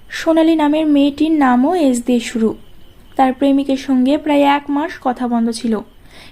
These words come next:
কিন্তু পয়লা সেপ্টেম্বর ভোরবেলা হঠাৎ প্রেমিক তাকে একটি মেসেজ পাঠায়, "চলো নতুনভাবে শুরু করি।"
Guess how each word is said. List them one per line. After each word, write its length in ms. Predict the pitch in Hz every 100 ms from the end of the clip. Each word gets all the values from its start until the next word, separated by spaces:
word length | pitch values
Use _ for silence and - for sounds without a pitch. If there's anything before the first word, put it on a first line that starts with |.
| -
কিন্তু 200 | 254 254
পয়লা 320 | 269 262 277
সেপ্টেম্বর 600 | 277 277 277 269 277 302
ভোরবেলা 600 | 285 262 269 311 339 - - - - -
হঠাৎ 300 | 285 277 269
প্রেমিক 380 | - 262 262 359 -
তাকে 240 | 294 262
একটি 220 | 247 247 247
মেসেজ 440 | 247 247 247 226
পাঠায়, 380 | - 208 226 214 - - - - - - -
"চলো 360 | - 277 247 285
নতুনভাবে 640 | 330 269 277 330 311 269
শুরু 220 | 240 226
করি।" 260 | 226 220 202